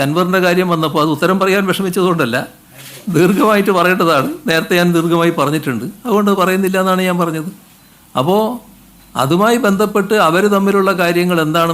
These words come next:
നടന്നതെന്ന് എനിക്ക് കൃത്യമായിട്ട് പറയാൻ പറ്റില്ല. പക്ഷെ അതേസമയം ഈ പറയുന്ന ഏതെങ്കിലും ഭാഗം അവരവരുടെ അടുക്കൽ നിന്ന് വാങ്ങിയിട്ടുണ്ടോ, ഈ പറയുന്ന ചെറുപ്പക്കാരൻ്റെ അടുക്കൽ നിന്ന് വാങ്ങിയിട്ടുണ്ടോ എന്ന്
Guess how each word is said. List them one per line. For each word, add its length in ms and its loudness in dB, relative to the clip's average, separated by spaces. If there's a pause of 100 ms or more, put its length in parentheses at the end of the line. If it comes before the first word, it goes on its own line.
നടന്നതെന്ന് 520 -2 (240)
എനിക്ക് 280 -2
കൃത്യമായിട്ട് 480 -2 (380)
പറയാൻ 320 0
പറ്റില്ല. 300 -8 (720)
പക്ഷെ 240 -4
അതേസമയം 560 0 (680)
ഈ 120 2 (140)
പറയുന്ന 360 2 (100)
ഏതെങ്കിലും 400 0 (100)
ഭാഗം 280 0 (120)
അവരവരുടെ 380 0
അടുക്കൽ 200 -4
നിന്ന് 180 -2
വാങ്ങിയിട്ടുണ്ടോ, 540 -4 (360)
ഈ 60 0 (100)
പറയുന്ന 360 -2
ചെറുപ്പക്കാരൻ്റെ 480 -4
അടുക്കൽ 160 -4
നിന്ന് 160 -4
വാങ്ങിയിട്ടുണ്ടോ 440 -4
എന്ന് 140 -8